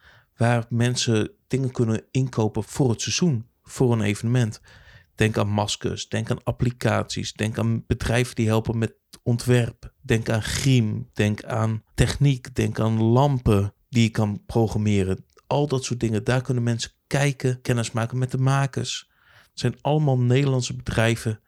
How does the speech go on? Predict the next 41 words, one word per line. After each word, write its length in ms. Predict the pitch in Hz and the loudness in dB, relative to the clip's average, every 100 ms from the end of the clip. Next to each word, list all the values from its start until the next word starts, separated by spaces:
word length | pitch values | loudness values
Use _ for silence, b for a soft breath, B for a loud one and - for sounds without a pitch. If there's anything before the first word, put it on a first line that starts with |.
| b b b b _ | b b b b _
die 360 | 131 107 - _ _ - | 2 2 0 _ _ -20
wat 340 | 139 135 135 | 0 2 2
doen 180 | 131 117 | 2 0
voor 180 | - 110 | -2 -4
de 60 | |
scare- 260 | 104 - 104 | -2 -2 -2
en 140 | 104 | 0
Halloween-industrie. 920 | 101 107 123 139 104 95 - - 95 _ b b b b _ | 0 2 2 0 0 -2 -4 -6 -8 _ b b b b _
Daarnaast 440 | 104 98 104 123 | -2 2 2 0
hebben 180 | 117 113 | 0 0
we 60 | 104 | 0
natuurlijk 500 | 98 - 98 - 151 | -2 -4 -4 -4 -6
ook 180 | 135 | -6
sprekers, 880 | - - - 95 98 135 151 - - b b b b b - | -6 -2 0 2 2 0 -4 -8 -14 b b b b b -4
waar 380 | 101 98 98 _ | 0 0 -2 _
andere 280 | 120 120 117 | -4 -2 -2
evenementen 520 | 107 113 107 117 127 | -4 -4 -4 -4 -4
eens 100 | 143 | -6
een 60 | - | -6
keer 180 | 151 | -6
gaan 180 | 135 139 | -4 -6
vertellen, 480 | - - 131 127 123 | -6 -4 0 0 -2
hoe 200 | - 151 | 0 2
werkt 320 | 165 185 202 - | 4 2 0 -6
het? 140 | - | -6
Hoe 200 | - 147 | 0 2
hebben 180 | 175 170 | 2 0
ze 120 | - | -2
wat 140 | 151 | -4
gedaan? 440 | - 147 156 135 123 _ | -2 -2 0 -2 -6 _
Hoe 260 | - 147 147 | -4 -2 0
zit 220 | - 160 | 0 -2
het 140 | - | -6
achter 260 | - - 139 | -8 -6 -4
de 100 | 127 | -4
schermen 440 | 120 - 196 185 | -2 -2 0 0
in 80 | 117 | -2
elkaar? 420 | 104 - 101 104 _ _ - | -4 -4 -6 -8 _ _ 0
En 240 | 107 110 - | 0 0 -8
belangrijk 680 | - 104 98 104 110 135 - | -6 0 0 0 -2 -4 -4
natuurlijk, 500 | 123 135 127 - | -4 -2 -4 -6